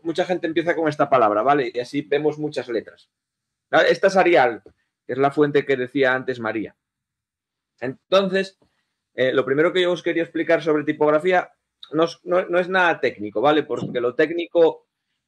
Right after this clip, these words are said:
eh, no es muy importante a la hora de hacer un diseño. Técnico, puede haber un técnico. Lo importante es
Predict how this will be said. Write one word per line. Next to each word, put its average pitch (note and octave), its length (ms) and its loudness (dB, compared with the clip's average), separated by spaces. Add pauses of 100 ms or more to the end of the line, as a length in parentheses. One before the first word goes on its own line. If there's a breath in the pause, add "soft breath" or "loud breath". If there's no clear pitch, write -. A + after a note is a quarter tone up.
eh, A#2+ 640 -4 (960)
no E3 320 0
es F3+ 200 -2
muy F3+ 240 -2
importante D3+ 680 0
a B2+ 40 2
la B2+ 140 2
hora C3+ 220 2
de B2+ 160 -2
hacer C3 320 -2
un C3 120 -8
diseño. B2 420 -2 (160)
Técnico, D3 760 0
puede C#3+ 160 2
haber D3+ 140 0
un C3+ 140 -8
técnico. - 480 -4
Lo B2+ 120 -4
importante E3+ 600 0
es G3 200 -2